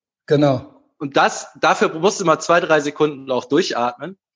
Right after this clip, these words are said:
Speaker 1: Genau.
Speaker 2: Und dann machst du eine, hast du eine angemessene Reaktion, weil du kannst das ja, ein Kunde kommt rein und geht dir auf die Eier und dann hast, hast du dem mal die Meinung gegeigt.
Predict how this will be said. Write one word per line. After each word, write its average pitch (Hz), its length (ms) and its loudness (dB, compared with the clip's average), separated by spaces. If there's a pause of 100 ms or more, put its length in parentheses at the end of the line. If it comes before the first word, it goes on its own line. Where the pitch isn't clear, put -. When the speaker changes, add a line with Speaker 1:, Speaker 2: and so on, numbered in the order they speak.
(320)
Speaker 1:
Genau. 165 180 0
Speaker 2:
Und 151 60 6
dann 151 100 2
machst 175 240 0
du 185 40 -2
eine, 147 120 0
hast 165 160 -2
du 175 60 0
eine - 80 2
angemessene 143 560 0
Reaktion, 120 420 -2
weil 139 100 2
du 143 80 -2
kannst 165 240 -2
das 185 120 0
ja, 156 100 2
ein 135 160 -4
Kunde 214 300 2
kommt 160 280 -2
rein 165 200 2
und 147 100 -4
geht 170 180 2
dir 147 120 4
auf 135 140 2
die 127 120 -2
Eier 147 400 2
und 143 120 -10
dann 127 200 -2
hast, 143 180 -6
hast 170 140 -6
du - 60 2
dem 175 140 2
mal 151 120 4
die 139 100 0
Meinung 175 320 2
gegeigt. 135 640 0